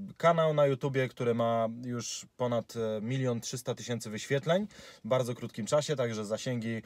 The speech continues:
dość spore. E, t-, dwa, że znamy w zasadzie w-, chyba wszystkich w tej branży w Polsce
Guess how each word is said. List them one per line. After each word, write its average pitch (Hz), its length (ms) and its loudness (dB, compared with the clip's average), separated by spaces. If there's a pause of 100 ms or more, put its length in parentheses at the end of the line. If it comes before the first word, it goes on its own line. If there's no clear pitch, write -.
(300)
dość 104 180 -2
spore. 156 380 6 (840)
E, 113 360 0 (500)
t-, - 80 -14
dwa, 143 380 6
że 131 280 4
znamy 135 440 2
w 117 60 -4
zasadzie 117 640 2 (720)
w-, - 240 -18
chyba 139 240 4
wszystkich 143 460 -4
w - 40 -14
tej 131 120 -2
branży 120 400 0
w - 60 -14
Polsce 143 600 4